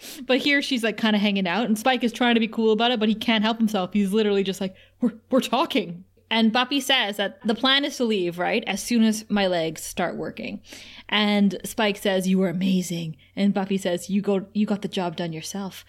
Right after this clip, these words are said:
And Spike says, "I was just trying to keep up. The things you do, the way you make it hurt in all the wrong places. I've never been with such an animal." And Buffy's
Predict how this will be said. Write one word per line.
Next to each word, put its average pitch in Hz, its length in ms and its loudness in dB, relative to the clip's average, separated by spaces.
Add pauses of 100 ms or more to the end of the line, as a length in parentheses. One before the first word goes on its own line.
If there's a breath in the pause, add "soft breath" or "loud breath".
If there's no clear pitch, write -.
(280 loud breath)
And 208 80 -2
Spike 226 220 2
says, 208 340 -2
"I 269 140 0
was 285 80 -2
just 349 180 -6
trying 370 160 0
to 311 60 -2
keep 254 240 -2
up. 254 260 0 (100)
The 185 120 -4
things 285 340 -2
you 262 140 0
do, 214 380 2
the 202 120 2
way 240 160 2
you 339 160 0
make 269 240 0
it - 80 -6
hurt 214 300 -4
in 180 100 -6
all 180 220 -2
the 214 100 -4
wrong 170 400 -4
places. - 640 -8 (320 loud breath)
I've 208 140 6
never 208 240 4
been 190 340 -2
with - 140 -10
such - 280 -8
an - 120 -8
animal." 180 640 -4 (480 loud breath)
And 202 460 0
Buffy's 240 600 0